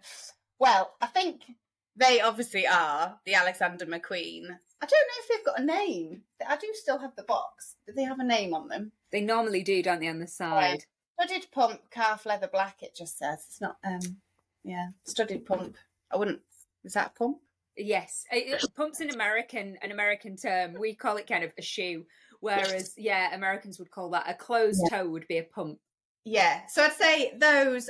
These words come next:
Speaker 1: are my favourite shoes, even though they're not practical. But the ones I showed before, these, I mean, they're L K Bennett, so they're really lovely. They are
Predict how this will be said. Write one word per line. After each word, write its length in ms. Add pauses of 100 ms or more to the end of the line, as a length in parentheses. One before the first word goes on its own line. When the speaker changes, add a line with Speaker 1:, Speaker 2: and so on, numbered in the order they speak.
Speaker 1:
are 280
my 180
favourite 500
shoes, 600
even 240
though 100
they're 100
not 220
practical. 580 (460)
But 140
the 100
ones 220
I 80
showed 340
before, 380
these, 400
I 20
mean, 160
they're 180
L 180
K 180
Bennett, 400
so 80
they're 160
really 260
lovely. 300
They 160
are 280